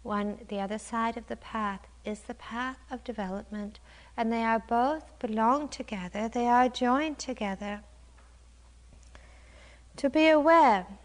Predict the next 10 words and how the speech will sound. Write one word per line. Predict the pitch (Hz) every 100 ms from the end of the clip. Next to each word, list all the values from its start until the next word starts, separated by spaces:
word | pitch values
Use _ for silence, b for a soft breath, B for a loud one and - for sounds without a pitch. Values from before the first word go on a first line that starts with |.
| - - - - - - - - - - - -
it |
is | 240
helpful | 240 240 254 269 233 214
to | -
be | 214 208
aware | 202 202 208 202 202 - b b b b b
that | 277 285
our | 294 302 302 - 349
inner | 247 247 220
work, | 208 190 185 -